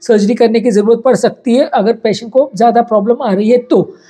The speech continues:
अगर mild symptoms है, थोड़ा बहुत symptoms है और कोई तकलीफ नहीं है तो फिर आपको, अ, सिर्फ echocardiographic evaluation करके patient को continuously maintain करते रहना पड़ता है, दवा पर चलाते रहना पड़ता है। जहाँ patient को तकलीफ ज़्यादा होती है तो वहाँ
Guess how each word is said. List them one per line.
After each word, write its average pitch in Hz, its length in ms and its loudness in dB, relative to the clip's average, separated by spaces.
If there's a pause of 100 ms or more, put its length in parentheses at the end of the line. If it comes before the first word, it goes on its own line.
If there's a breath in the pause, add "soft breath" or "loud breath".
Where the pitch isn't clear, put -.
(140 loud breath)
अगर 226 200 0
mild 240 320 2
symptoms 302 460 -2
है, 285 60 2
थोड़ा 226 280 0
बहुत 294 200 0
symptoms 262 360 -6
है 269 80 2
और 240 60 -6
कोई 254 200 -2
तकलीफ 254 400 -4
नहीं 240 120 -6
है 254 80 0
तो 247 100 -4
फिर 240 160 -4
आपको, 330 340 -4 (460 soft breath)
अ, 196 180 2
सिर्फ 196 280 -4
echocardiographic 240 760 0
evaluation 220 440 0
करके 220 300 -6
patient 214 360 -6
को 233 80 0
continuously 214 580 -6
maintain 233 400 -2
करते 214 300 0
रहना 208 200 -2
पड़ता 202 280 -2
है, 226 60 -4
दवा 196 180 2
पर 247 160 -2
चलाते 247 420 0
रहना 185 220 -4
पड़ता 175 300 -10
है। - 140 -12 (400 soft breath)
जहाँ 220 340 0
patient 226 260 -2
को 214 80 -4
तकलीफ 208 340 -4
ज़्यादा 208 300 2
होती 269 360 0
है 277 80 0
तो 254 160 -4
वहाँ 196 340 -8